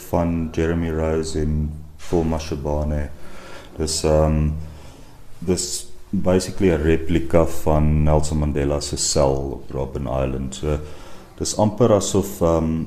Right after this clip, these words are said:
jy weet, as ek nou so kyk na die beeld, dit is 'n toevenster en 'n, en 'n oop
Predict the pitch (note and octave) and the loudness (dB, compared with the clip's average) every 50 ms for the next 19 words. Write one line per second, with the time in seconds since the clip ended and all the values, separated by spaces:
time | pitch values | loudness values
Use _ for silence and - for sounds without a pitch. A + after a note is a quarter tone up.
0 | - - - - - - - F#2 F2+ F2 - F2+ - F2+ - - F#2 F2 - - | -8 -12 -16 -18 -10 -4 0 0 0 0 0 -4 -6 -4 -2 0 0 0 0 -4
1 | - - A2 G#2+ G#2 - - G#2 F#2 E2+ D#2+ - E2+ E2+ E2+ E2 E2 - - - | 2 4 6 6 6 4 4 4 4 4 4 4 4 6 6 4 2 0 -4 -6
2 | D#2+ D#2 - - D#2+ - - - D#2+ D2+ D2+ - - - G2 F2 - - - F#2+ | -8 -8 -6 -6 -6 -4 -2 -2 -2 -4 -4 -2 2 4 4 4 4 2 2 4
3 | F2 E2 E2 D#2 - - - - E2+ D#2+ D#2 D#2 D2+ D2+ D2+ D2+ D2+ D2+ D2+ - | 4 4 2 0 -4 -6 -4 -2 -2 -2 0 0 0 2 0 0 -2 -4 -6 -12
4 | - - - - - - - - - - - - - D#2 D#2 D2+ D2+ D2+ D2+ D2 | -14 -16 -18 -18 -14 -14 -12 -12 -12 -10 -8 -8 -6 -4 -2 -2 0 0 0 -2
5 | D2 D2+ - - - G#2 G2 F2+ - - - | -2 -6 -8 -4 0 2 2 2 2 0 -6